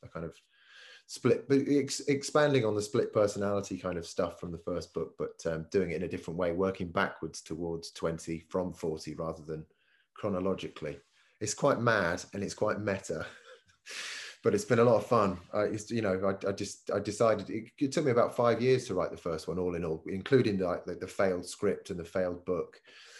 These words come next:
and in between making the albums. But five years is too long to take to write a novel. If you're gonna actually be a writer, five years is too long. <laughs> That's no good. So I set myself the goal of, of writing a novel in a year.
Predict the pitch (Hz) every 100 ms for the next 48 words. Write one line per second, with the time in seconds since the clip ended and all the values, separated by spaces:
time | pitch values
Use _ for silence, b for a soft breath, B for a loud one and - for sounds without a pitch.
0 | B B 90 90 117 104 98 - 95 92
1 | 95 95 90 92 92 85 80 - 82 -
2 | B B B B B B B _ _ _
3 | _ _ _ _ - 131 107 110 104 95
4 | 87 - 98 92 92 87 - 92 80 -
5 | - 85 85 78 87 82 80 120 120 120
6 | 110 101 - 98 95 90 80 - _ _
7 | 98 92 - 73 76 - _ b b b
8 | b - 120 95 85 82 - - 78 78
9 | 73 - - - 127 120 113 107 104 B
10 | B B - 101 - 113 104 110 104 98
11 | 101 101 98 90 - - 87 82 - _
12 | - - 95 85 85 82 87 87 80 82
13 | - 85 85 90 76